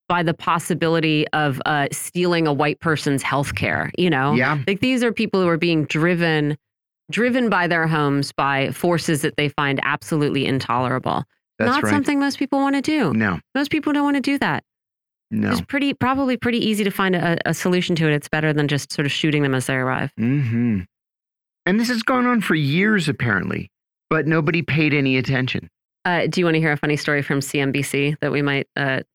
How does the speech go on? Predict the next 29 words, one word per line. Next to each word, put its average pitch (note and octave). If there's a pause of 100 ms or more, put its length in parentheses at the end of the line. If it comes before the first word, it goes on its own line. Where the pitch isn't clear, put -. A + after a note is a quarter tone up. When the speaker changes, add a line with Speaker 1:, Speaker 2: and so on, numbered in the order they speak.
(200)
Speaker 1:
talk C3
about C#3
a C3
little C3+
more C3
tomorrow, C3+
too? C#3+ (400)
Uh, D#3+
C A#3
N A3+
B A3+
C G3+
says, F#3 (540)
quaking, D#3+ (440)
"American C4+
workers A3+
are F#3+
demanding F#3+
almost E3+
eighty B3
thousand A#3
dollars A#3
a A3+
year A#3
to D#3
take G3+
a A#3
new A#3
job." F#3